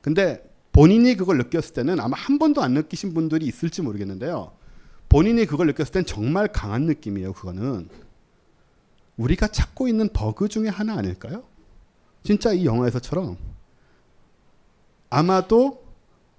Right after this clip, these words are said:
이 프로그램 안에서 뭔가의 에러로 인해서 조금 전에 일어났던 일이 다시 일어났거나 어디선가 일어난 일이 다시 반복된 거죠. 근데 정확하게 찝어내진 못해요.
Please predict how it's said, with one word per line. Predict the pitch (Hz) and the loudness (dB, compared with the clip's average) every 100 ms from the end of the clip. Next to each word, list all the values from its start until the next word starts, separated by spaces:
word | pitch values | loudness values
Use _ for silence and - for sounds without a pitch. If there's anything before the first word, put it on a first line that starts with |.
| _ _ 165 | _ _ -4
이 | 196 208 147 - - _ _ _ - - | 0 0 -2 -8 -20 _ _ _ -8 0
프로그램 | 294 285 269 254 | 2 4 4 4
안에서 | 151 - 170 | 4 2 2
뭔가의 | 117 170 196 202 214 | 2 2 2 2 2
에러로 | 104 131 180 190 156 | 2 2 4 4 2
인해서 | 104 104 180 156 85 - _ _ _ | 0 -2 -2 -2 -4 -14 _ _ _
조금 | 240 247 247 | 0 2 2
전에 | 240 180 | 4 4
일어났던 | 127 147 143 143 | 2 0 0 -2
일이 | 135 | 2
다시 | 147 208 - 185 | 4 4 0 0
일어났거나 | 143 107 - 165 | -2 -2 -4 -2
어디선가 | 117 127 185 214 147 | 0 0 0 0 0
일어난 | 123 127 120 | 0 -2 -2
일이 | 127 254 - _ _ | -2 -4 -8 _ _
다시 | - 139 185 151 | 0 0 0 -2
반복된 | - 120 123 110 | -2 -4 -4 -8
거죠. | 90 92 85 | -8 -12 -12
근데 | - 143 151 - _ | -4 -2 -4 -10 _
정확하게 | - 170 202 190 | 0 2 2 -2
찝어내진 | 247 240 214 214 147 | 0 2 2 0 -4
못해요. | - 95 82 | 2 2 2